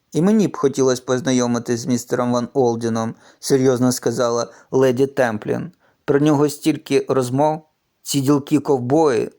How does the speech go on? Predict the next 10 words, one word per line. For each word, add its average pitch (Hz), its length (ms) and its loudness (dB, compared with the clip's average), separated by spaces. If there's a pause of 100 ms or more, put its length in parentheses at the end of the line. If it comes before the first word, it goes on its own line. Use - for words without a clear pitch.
з 120 140 -8
Дикого 127 500 0
Заходу». 120 640 -4 (480)
Її 127 400 4
голос 127 460 2
затнувся. 123 920 -6 (400)
«Так 143 300 -2
інтригують», 139 800 0 (300)
промурмотіла 117 920 0
вона. 110 420 -4